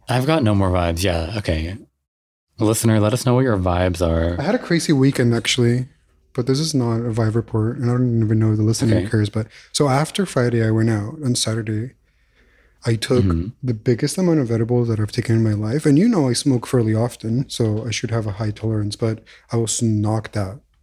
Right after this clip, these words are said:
Speaker 1: <laughs>
Speaker 2: for a whole day until yesterday, and I watched a movie on, on weed, which we were <laughs> discussing earlier. A great movie to watch stoned, though.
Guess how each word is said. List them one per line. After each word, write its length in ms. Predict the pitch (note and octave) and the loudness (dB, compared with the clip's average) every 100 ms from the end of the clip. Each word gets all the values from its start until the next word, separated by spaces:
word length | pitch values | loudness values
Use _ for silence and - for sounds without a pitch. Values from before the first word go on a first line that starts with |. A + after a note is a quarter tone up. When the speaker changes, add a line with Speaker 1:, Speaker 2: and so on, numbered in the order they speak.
| _ _ _ _ _ _ _ _ | _ _ _ _ _ _ _ _
Speaker 1:
<laughs> 220 | - F#2+ F2+ | -4 -2 0
Speaker 2:
for 260 | A2+ G#2+ | 0 0
a 40 | G#2 | -2
whole 360 | - B2+ A#2 | 0 2 4
day 420 | A#2+ A#2 G#2 G2 G#2 | 4 2 0 -4 -6
until 260 | B2 A#2+ B2+ | -4 0 0
yesterday, 600 | A2+ G#2+ - G#2 G2+ G2 - _ - | 0 -2 -4 -6 -8 -10 -14 _ -2
and 120 | B2 | 0
I 60 | |
watched 480 | A2+ A2+ A2 - - - | 2 2 0 -2 -6 -2
a 60 | A#2 | 2
movie 400 | A2+ A2+ A#2 A2+ | 2 2 0 0
on, 440 | A2 A2 A2 A#2+ - _ _ | 0 0 -2 -6 -12 _ _
on 240 | A#2 A2 | 0 2
weed, 340 | G#2+ G#2+ G#2+ C3+ _ | 2 0 -2 -6 _
which 160 | - A2+ | -2 2
we 60 | |
were 180 | A#2 A#2 | 2 4
<laughs> 120 | D3 E3 | 4 2
discussing 360 | - C3+ A#2+ A#2+ | 2 2 2 2
earlier. 340 | A#2 A#2 B2+ - - - C3 | 2 0 -2 -8 -14 -6 0
A 60 | C3 | 2
great 400 | B2+ C3+ D#3+ D#3+ | 4 4 6 4
movie 200 | C#3 C3 | 4 4
to 120 | B2+ | 4
watch 160 | A#2+ A2 | 2 0
stoned, 400 | - B2 A2+ G#2 | 0 0 2 -2
though. 240 | G#2 A#2+ | -4 -8